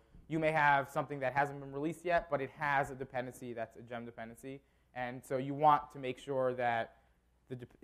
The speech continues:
general dependency resolution process takes into consideration things that are not gems yet.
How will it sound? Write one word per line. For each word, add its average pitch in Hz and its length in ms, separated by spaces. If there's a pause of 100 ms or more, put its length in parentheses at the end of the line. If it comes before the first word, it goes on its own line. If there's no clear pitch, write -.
general 151 340
dependency 135 440
resolution 139 500
process 123 500
takes 139 220
into 135 120
consideration 131 760
things 131 240
that 123 100
are 117 80
not 120 300
gems 110 240
yet. - 160